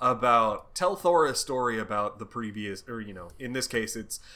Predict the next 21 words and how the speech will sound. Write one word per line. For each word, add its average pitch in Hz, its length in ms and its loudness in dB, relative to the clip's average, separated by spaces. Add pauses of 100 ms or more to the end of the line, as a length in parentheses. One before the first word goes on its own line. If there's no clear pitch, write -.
(180)
the 120 200 2
previous 113 580 -4
Thors 98 640 -6 (460)
and 98 640 -6 (180)
stuff - 400 -4
like 98 200 -8
that. 95 320 -6 (960)
Or, 131 180 -2
like, 113 380 -4
Thor 135 360 -2
stories 120 580 -2
from 113 320 -4
Norse 110 280 -6
mythology 104 880 -8
that 98 480 -8
don't 107 240 -6
really 104 200 -8
fit - 340 -8
with 107 160 -10
our 104 200 -2
Thor. 110 520 -4